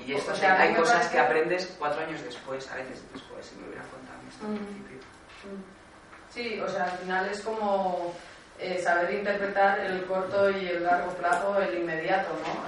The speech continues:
Speaker 2: Eh, como saber sacar partido de, o sea, saber que esto en el largo plazo, en el medio,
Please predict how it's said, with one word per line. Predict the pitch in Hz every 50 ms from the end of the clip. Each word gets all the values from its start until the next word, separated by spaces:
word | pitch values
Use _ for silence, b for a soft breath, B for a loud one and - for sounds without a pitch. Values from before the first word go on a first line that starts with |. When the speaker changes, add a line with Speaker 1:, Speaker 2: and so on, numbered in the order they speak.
| 160 160
Speaker 2:
Eh, | 160 175 170 170 170 165 165 160 160 165 160 160 160 160 160 - - - - - - - - - - - - - - - - - - - - -
como | - 190 180 170 170 170 165 165 - - - - - - - - -
saber | - 180 170 170 175 180 185 190 185 -
sacar | - 185 180 180 190 190 196
partido | 190 185 185 190 190 196 190 196 196 196 190
de, | 190 190 190 190 190 190 -
o | -
sea, | 185 185 170
saber | 175 175 170 180 190 196 196 190
que | 196 190 - - - 190 196
esto | 196 196 - - 220 214 214 - - 185
en | 208 190 180
el | 170 170
largo | 170 175 180 185 190 190 185
plazo, | 185 190 185 185 185 190 190 190
en | 185 185 185
el | 180 180 180 175 175 175 - - - -
medio, | 180 180 180 175 175 175 180 185 185